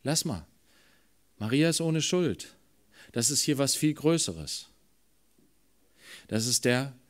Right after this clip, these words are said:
Messias, der König Israels, der kommen soll, den ich verheißen habe.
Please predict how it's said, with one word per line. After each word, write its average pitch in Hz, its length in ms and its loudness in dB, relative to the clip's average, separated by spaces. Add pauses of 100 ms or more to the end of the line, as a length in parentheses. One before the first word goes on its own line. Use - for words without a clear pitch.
(200)
Messias, 113 640 -2
der 95 100 -6
König 127 640 -4 (520)
Israels, 120 540 0
der 107 120 -4
kommen 131 300 -4
soll, 104 160 -2
den 107 160 0
ich 110 160 -4
verheißen 120 540 -2
habe. 85 340 -8